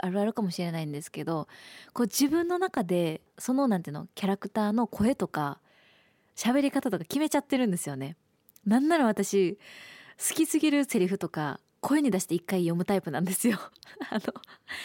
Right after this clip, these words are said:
読んでるだけじゃ収まりきらへんくって、一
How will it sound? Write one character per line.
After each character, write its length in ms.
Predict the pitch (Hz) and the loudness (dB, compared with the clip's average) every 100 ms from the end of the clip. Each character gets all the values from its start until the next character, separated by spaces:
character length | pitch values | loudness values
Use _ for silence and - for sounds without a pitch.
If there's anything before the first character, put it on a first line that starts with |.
| - 349 | -12 -2
読 160 | 226 254 | 0 2
ん 100 | 247 | 2
で 80 | |
る 100 | 269 | 2
だ 120 | 254 262 | 2 0
け 100 | 277 | 2
じ 80 | |
ゃ 60 | 190 | 2
収 160 | 208 254 | 2 0
ま 140 | 247 | 0
り 80 | 247 | 0
き 100 | 233 | 0
ら 100 | 220 | 0
へ 120 | 185 | 0
ん 60 | 160 | -4
く 100 | 156 | -10
っ 40 | |
て、 340 | - 160 147 - - - - - _ | -10 -8 -8 -10 -20 -20 -20 -20 _
一 160 | 233 | -4